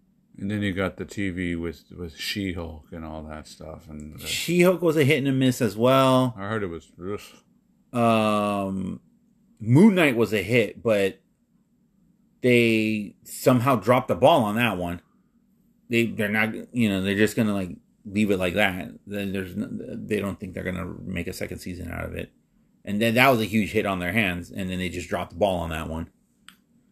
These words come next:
Speaker 2: Um,
Speaker 1: Aren't, uh, aren't they trying to build all this crap up together?
Speaker 2: Like
Speaker 1: It,
Speaker 2: Loki, like,
Speaker 1: like
Speaker 2: like I said, Loki was a hit. And then the Guardians of the Galaxy film,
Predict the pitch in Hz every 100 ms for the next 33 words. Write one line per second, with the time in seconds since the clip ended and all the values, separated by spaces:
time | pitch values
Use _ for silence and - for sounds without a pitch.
0 | _ _ _ _ - 101 95 90 90 87
1 | 90 87 - _ - 135 208 - 175 185
2 | 190 190 190 147 160 160 165 139 165 156
3 | 147 120 98 123 131 123 123 117 117 -
4 | - 117 107 - 104 101 110 101 98 98
5 | 95 - _ _ _ 117 110 110 127 120
6 | 117 120 143 - 107 101 104 90 98 113
7 | 101 101 104 95 90 - _ _ _ _
8 | _ _ _ _ _ 120 113 113 110 107
9 | 107 104 101 101 101 - 110 101 110 113
10 | 110 107 101 98 101 110 - 113 - 120
11 | 117 113 110